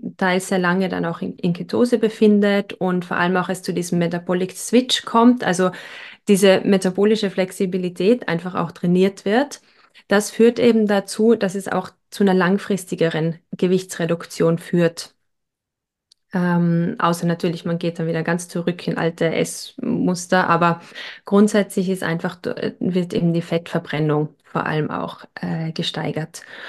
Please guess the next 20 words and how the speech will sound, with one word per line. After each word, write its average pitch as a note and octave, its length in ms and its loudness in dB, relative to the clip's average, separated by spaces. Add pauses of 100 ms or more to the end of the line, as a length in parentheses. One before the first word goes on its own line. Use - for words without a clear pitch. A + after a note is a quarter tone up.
(300)
Und G#3 400 8
in G3 180 4
Tierstudien A3+ 760 4
sieht G#3+ 200 -4
man G#3 140 -2
einfach F3+ 240 -4
zusätzlich G3 640 -4
auch F3 160 0
Verbesserung F#3+ 720 0
der, F3+ 440 0
ähm, E3+ 540 0 (580)
äh, F3 400 -2
Denkleistung, G3 1120 2
äh, E3 340 -2
Konzentrationsfähigkeit, F#3 1600 0
aber F3+ 220 -2
auch F3 120 -4
Verbesserung F3 540 -4
der E3+ 100 -8
Koordination. A#3 1120 2